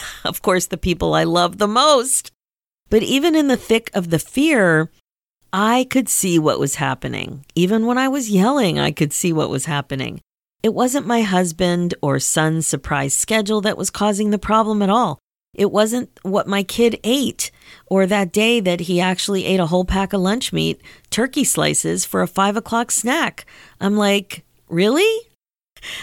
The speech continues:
That could last two lunches." <laughs> Are you even hungry? Oh my gosh. Instead,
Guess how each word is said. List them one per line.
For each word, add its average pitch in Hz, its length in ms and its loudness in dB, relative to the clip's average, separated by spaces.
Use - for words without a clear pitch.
That 381 240 0
could 339 160 2
last 311 380 4
two 392 200 6
lunches." 339 880 2
<laughs> - 1120 -10
Are 392 80 4
you 359 180 6
even 370 240 4
hungry? 370 560 2
Oh 185 140 0
my 170 180 0
gosh. 170 380 -2
Instead, 214 800 0